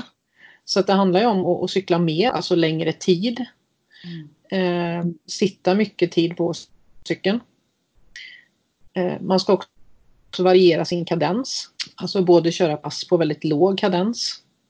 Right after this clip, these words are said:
Speaker 1: Ehm, och sen,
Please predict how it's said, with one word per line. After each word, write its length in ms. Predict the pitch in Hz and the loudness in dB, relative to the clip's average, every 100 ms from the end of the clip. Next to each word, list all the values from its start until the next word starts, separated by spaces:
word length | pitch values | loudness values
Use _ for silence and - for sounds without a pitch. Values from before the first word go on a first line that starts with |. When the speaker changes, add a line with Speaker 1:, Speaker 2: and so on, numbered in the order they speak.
| _ | _
Speaker 1:
Ehm, 960 | 170 170 180 - - - - - - 185 - - - - _ _ | -8 -6 -8 -10 -12 -12 -12 -10 -8 -8 -10 -20 -20 -20 _ _
och 160 | 208 202 - _ _ - - | 2 2 -2 _ _ -16 0
sen, 260 | 180 180 | 2 2